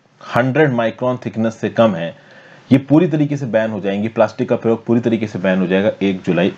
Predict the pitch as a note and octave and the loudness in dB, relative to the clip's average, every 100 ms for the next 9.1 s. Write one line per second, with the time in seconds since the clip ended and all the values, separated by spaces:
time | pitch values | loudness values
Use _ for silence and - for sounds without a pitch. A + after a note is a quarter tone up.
0 | - - - G#2 F2+ F2 E2+ C#2+ C2 - | -12 -20 -2 0 2 0 -2 -4 -10 -14
1 | - - - - - - - - G#2 A#2 | -20 -20 -20 -20 -20 -20 -20 -2 2 4
2 | B2+ B2 A#2+ D3+ F3+ D#3 D3 D#3 C#3 B2+ | 4 2 2 2 4 4 2 0 0 -6
3 | F#2 - F#2+ F2+ F2 G2+ - _ - A#2 | -2 2 2 0 -8 -10 -12 _ 0 4
4 | B2+ C3+ B2+ A2+ G#2+ G#2+ G2 - A2 A#2 | 4 2 -2 -4 -6 -6 -6 -4 -4 0
5 | B2+ B2 - - - - - A2 C3+ B2+ | -2 -2 -14 -20 -20 -20 -4 2 2 2
6 | A#2+ C3 C#3 D3+ A#2 A#2 A#2 - B2 B2+ | 0 2 2 0 -2 -2 -2 -2 0 0
7 | B2+ C3+ C3+ - - A#2+ B2+ C3 - G#2+ | -2 -2 -2 -2 -2 0 0 0 2 2
8 | G#2+ G#2+ B2 - A#2 - - A2+ G#2 G2+ | 2 2 0 0 -10 -12 -6 -4 -4 -4
9 | A#2 | -6